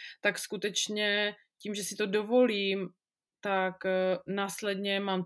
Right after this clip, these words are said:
tolik nápadů, jo, tolik jako, e, toho všeho, co bych mohla udělat a jak bych to mohla udělat. A někdy si tak řeknu: „A nemusím, proč bych měla, mně to už stačí to, co mám.“ A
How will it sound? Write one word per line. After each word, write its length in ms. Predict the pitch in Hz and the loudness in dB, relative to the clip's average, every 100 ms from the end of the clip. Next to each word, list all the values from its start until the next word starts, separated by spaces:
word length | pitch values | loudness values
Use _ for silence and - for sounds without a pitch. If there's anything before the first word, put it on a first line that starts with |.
| 180 | 0
tolik 240 | 247 240 | 0 0
nápadů, 760 | 214 214 202 - 302 320 240 170 | -2 -4 -4 -2 6 6 8 4
jo, 360 | 147 - 277 285 | 2 2 2 0
tolik 360 | 208 214 175 208 | -2 -2 -4 -6
jako, 480 | 196 - 202 196 196 - - - - | -6 -4 -2 0 -4 -12 -20 -20 -10
e, 40 | 196 185 185 180 180 | -4 -2 0 -2 -4
toho 160 | - 208 | -8 -6
všeho, 200 | 170 208 | -4 -2
co 140 | 185 208 | -2 -2
bych 120 | 208 | -2
mohla 360 | 208 208 208 - | -2 0 2 2
udělat 600 | 202 285 320 277 226 196 - | 4 6 6 6 2 0 -2
a 60 | |
jak 240 | 185 190 220 | 0 0 2
bych 140 | 294 - | 2 4
to 80 | 302 | 2
mohla 260 | 269 240 | 4 2
udělat. 440 | 202 196 202 196 180 - - | 0 0 2 2 0 -8 -6
A 40 | 202 | 0
někdy 240 | 220 214 | 2 2
si 60 | 190 | 0
tak 120 | 202 | 0
řeknu: 160 | 185 - | 0 4
„A 60 | |
nemusím, 720 | 269 220 214 196 - 190 175 170 | 6 6 4 0 2 2 2 2
proč 220 | 285 285 | 4 4
bych 180 | 254 262 | 4 2
měla, 400 | 247 254 240 220 | 2 2 2 2
mně 180 | 262 359 | 4 6
to 120 | 370 | 6
už 100 | 311 | 4
stačí 360 | - 277 277 277 | 4 0 2 0
to, 120 | 254 | -2
co 160 | 254 247 | -2 -4
mám.“ 340 | 226 214 202 | -2 -2 -2
A 60 | 196 | -4